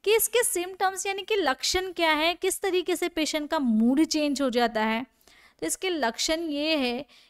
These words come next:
कि पेशेंट जो है वो सैड यानी कि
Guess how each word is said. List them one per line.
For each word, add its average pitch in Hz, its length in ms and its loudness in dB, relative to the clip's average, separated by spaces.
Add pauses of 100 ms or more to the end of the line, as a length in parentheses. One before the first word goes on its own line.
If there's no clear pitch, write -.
(140)
कि 349 460 -2 (1300)
पेशेंट 359 440 2
जो 339 80 2
है 339 140 4
वो 302 220 -2
सैड 254 480 2
यानी 262 240 0
कि 247 140 -6